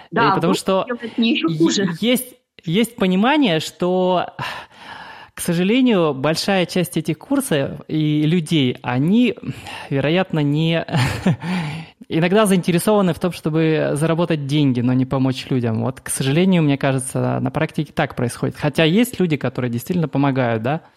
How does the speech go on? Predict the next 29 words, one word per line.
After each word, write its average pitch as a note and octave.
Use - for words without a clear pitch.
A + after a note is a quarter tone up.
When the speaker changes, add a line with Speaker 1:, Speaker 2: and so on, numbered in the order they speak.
Speaker 2:
И, -
Speaker 1:
Да, F#3+
Speaker 2:
но F#3
ты A#3+
Speaker 1:
кон- -
Speaker 2:
еще F#3
не F3+
пробовала, A3
и D3+
ты A3
не A3
знаешь, E3
ты F3
себе F#3
этот F3
вопрос D#3
обязательно D#3+
задаешь. C#3+
Speaker 1:
Да. G#3+
Speaker 2:
А, E3
а -
Speaker 1:
Да. C#3
Speaker 2:
стоит A3
ли, D3+
<laughs> -
вообще B2+
это C3+
денег, D3
и B2+